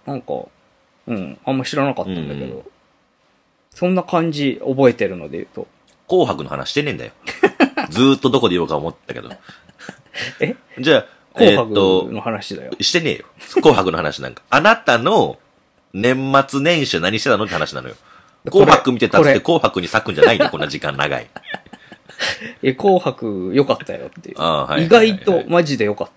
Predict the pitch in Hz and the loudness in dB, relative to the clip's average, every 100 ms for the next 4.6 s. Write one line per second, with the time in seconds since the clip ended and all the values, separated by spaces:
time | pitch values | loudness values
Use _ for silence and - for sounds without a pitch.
0 | - - _ _ - 117 120 165 151 160 | -20 -20 _ _ 0 4 6 6 4 2
1 | 170 160 185 127 80 - - 123 110 85 | -2 0 2 2 0 -6 -6 -4 -2 -2
2 | - 92 95 76 - - 202 233 277 277 | -2 -8 -8 -10 -12 -4 0 4 6 6
3 | 269 254 254 233 202 220 233 233 147 - | 4 2 0 2 2 2 4 4 4 -2
4 | - - 101 - - | -10 -6 -6 -8 -20